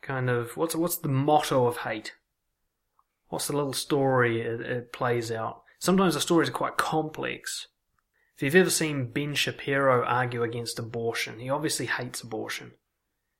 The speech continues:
and hates abortionists, people who get abortions. But he doesn't have a very simple narrative. He's got a long-winded, complex narrative to this about what the definition of murder is and when a human becomes a human and trimesters and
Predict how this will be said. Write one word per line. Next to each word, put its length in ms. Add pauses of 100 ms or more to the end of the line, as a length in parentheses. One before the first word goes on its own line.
(200)
and 80
hates 220
abortionists, 880
people 220
who 80
get 160
abortions. 560 (1040)
But 120
he 60
doesn't 200
have 180
a 100
very 260
simple 420
narrative. 420
He's 140
got 100
a 60
long-winded, 840
complex 640
narrative 540
to 100
this 380 (1400)
about 460
what 480
the 80
definition 560
of 80
murder 500
is 280
and 120
when 140
a 40
human 360
becomes 320
a 60
human 520
and 300
trimesters 1080
and 180